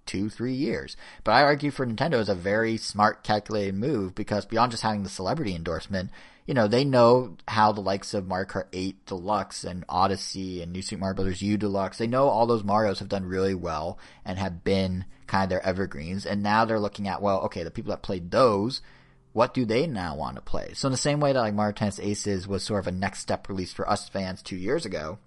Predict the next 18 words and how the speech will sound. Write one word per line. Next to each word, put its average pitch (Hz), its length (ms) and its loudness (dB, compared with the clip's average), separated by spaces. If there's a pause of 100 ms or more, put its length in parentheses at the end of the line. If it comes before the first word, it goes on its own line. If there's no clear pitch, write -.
(180)
after, 92 520 -4
uh, 87 160 -4
we 90 120 -4
played 98 240 0
all 90 80 4
those 87 160 0
other 160 180 8
games, 90 380 -6 (280)
now 117 280 4
Nintendo's 127 380 2
circling 120 560 0
back 120 280 0
and 113 80 -4
doing 104 220 2
the 101 80 0
exact 98 540 -4
same 113 320 -2
thing 110 480 -2